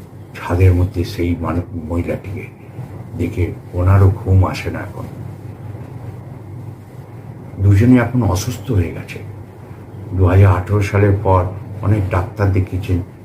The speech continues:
একজন মানসিক পেশেন্ট হয়ে গেছে। যদি ঘটনাটা ভালো লাগে,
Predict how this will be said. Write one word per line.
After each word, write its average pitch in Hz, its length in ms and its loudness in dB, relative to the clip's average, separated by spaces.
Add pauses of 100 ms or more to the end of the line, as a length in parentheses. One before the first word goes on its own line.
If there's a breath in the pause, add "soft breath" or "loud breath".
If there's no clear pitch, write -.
(120)
একজন 95 340 4
মানসিক 95 600 4 (100)
পেশেন্ট 95 420 2
হয়ে - 120 -6
গেছে। - 260 -12 (3750)
যদি 101 360 6 (540)
ঘটনাটা 101 460 6
ভালো 101 280 4
লাগে, 90 240 4